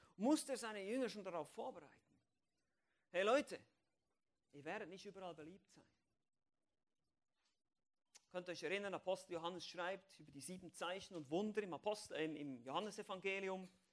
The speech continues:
Diese sieben sind gegeben, das ist seine Absicht in Kapitel zwanzig, damit wir glauben, damit auch wir, die Empfänger, natürlich zuerst im ersten Jahrhundert, aber jetzt auch wir heute Glauben haben und diesen Glauben ewiges Leben.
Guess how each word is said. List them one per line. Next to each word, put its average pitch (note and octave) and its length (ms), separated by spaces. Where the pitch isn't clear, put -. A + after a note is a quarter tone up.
Diese D#3 180
sieben A3+ 340
sind G3+ 320
gegeben, G#3+ 440
das F#3+ 180
ist E3+ 80
seine F3+ 240
Absicht G#3+ 400
in F#3 80
Kapitel E3+ 320
zwanzig, G3+ 540
damit E3+ 500
wir F3 300
glauben, G3 560
damit F#3+ 280
auch F3 240
wir, B3 260
die F#3 120
Empfänger, A#3 600
natürlich D3+ 320
zuerst E3 340
im C#3+ 80
ersten E3+ 280
Jahrhundert, A3 360
aber C#3 120
jetzt C#3+ 200
auch C#3+ 180
wir F#3+ 240
heute F3+ 420
Glauben E3+ 480
haben F3+ 340
und D3 80
diesen C#3 240
Glauben D3+ 420
ewiges D3 440
Leben. D#3 380